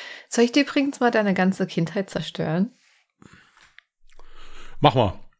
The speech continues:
Speaker 1: Nicht nur deine, auch die von unseren, äh, Zuhörerinnen und Zuhörerinnen, weil ich hab letztens was herausgefunden über ein Sprichwort.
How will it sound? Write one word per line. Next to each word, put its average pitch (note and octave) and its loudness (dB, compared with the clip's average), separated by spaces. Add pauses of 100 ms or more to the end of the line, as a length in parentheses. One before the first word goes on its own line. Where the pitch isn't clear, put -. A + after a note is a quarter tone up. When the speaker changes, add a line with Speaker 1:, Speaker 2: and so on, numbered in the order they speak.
(920)
Speaker 1:
Nicht F#3+ 6
nur F#3+ 8
deine, F3 6
auch D#3 -2
die F#3+ -2
von - -2
unseren, D#3+ 2 (440)
äh, E3 0
Zuhörerinnen D#3+ 0
und D#3+ -2
Zuhörerinnen, F#3 2 (300)
weil E3 4
ich - -2
hab B3 0
letztens A3+ -2
was G3 0
herausgefunden F3 0
über F3 0
ein E3 2
Sprichwort. - -2